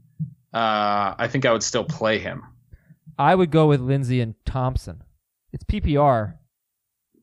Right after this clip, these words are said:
Speaker 1: Yeah, I mean, Thompson, yeah, you're hoping for those receptions late. And, and it could happen with Colt McCoy at quarterback. And look, I, I can't get out of this,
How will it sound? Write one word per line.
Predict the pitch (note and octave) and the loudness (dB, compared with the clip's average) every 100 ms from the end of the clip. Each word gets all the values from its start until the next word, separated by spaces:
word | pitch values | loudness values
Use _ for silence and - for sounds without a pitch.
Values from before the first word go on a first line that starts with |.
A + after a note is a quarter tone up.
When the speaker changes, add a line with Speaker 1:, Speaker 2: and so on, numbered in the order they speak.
| _ _ - | _ _ -2
Speaker 1:
Yeah, | E3 D#3 D3+ C#3+ - | 4 6 6 4 0
I | D3 | -2
mean, | E3 D#3+ | 0 0
Thompson, | E3+ E3+ E3+ C#3+ A2+ - _ _ _ _ _ | 2 2 0 -4 -6 -12 _ _ _ _ _
yeah, | - D#2+ B2+ G2 | -14 -2 0 2
you're | A2+ A#2 | 2 2
hoping | A#2+ A2+ A2 | 2 0 0
for | A2 | 0
those | G#2 G2+ | 0 -2
receptions | G2 G#2+ G2 G#2 G2 | 0 0 0 -4 -2
late. | G2 G2 - - | -2 -2 -4 -2
And, | B2+ | 0
and | C#3 A3 | 2 2
it | G#3 | 2
could | F#3 | 2
happen | B2+ B2 A#2+ | 4 2 -6
with | A2+ | -6
Colt | A#2 | -6
McCoy | G#2 - G#2+ G#2 - | -6 -4 -2 -2 -2
at | A2 | -6
quarterback. | - G#2 G2+ G2+ - - - - | -4 -2 -2 -2 -6 -16 -20 -4
And | E3 D#3 D#3 _ _ | 0 0 -4 _ _
look, | F#3 B2+ - _ - _ _ _ _ _ _ _ _ _ - | 0 0 -2 _ -20 _ _ _ _ _ _ _ _ _ -2
I, | C3+ - D3+ | -2 0 -2
I | |
can't | C#3 D#3+ | 0 0
get | C#3 | 2
out | C3 B2 | 2 2
of | |
this, | A2+ G#2+ - | 0 -4 -10